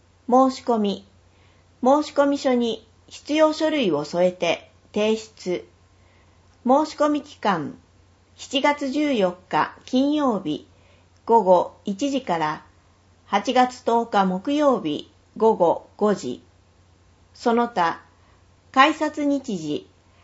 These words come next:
九月八日金曜日、午後二時。地域おこし協力隊活動報告会、外目行政センタ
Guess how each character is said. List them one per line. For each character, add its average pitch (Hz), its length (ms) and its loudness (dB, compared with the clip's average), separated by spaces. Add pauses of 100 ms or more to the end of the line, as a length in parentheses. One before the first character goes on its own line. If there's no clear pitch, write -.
(320)
九 294 120 -4
月 269 600 0
八 214 220 4
日 185 360 0
金 294 300 0
曜 262 240 0
日、 - 280 -8 (360)
午 240 160 6
後 180 340 0 (100)
二 220 200 2
時。 156 280 -6 (3000)
地 294 180 0
域 302 240 2
お 311 80 6
こ 247 160 -2
し - 400 -6
協 254 200 6
力 262 300 0
隊 220 420 0
活 202 280 -6
動 302 220 4
報 294 260 2
告 277 340 -8
会、 151 300 -4 (880)
外 247 320 0
目 302 140 0
行 302 180 0
政 302 300 -4
セ 294 180 -4
ン 269 80 -4
タ 160 440 -6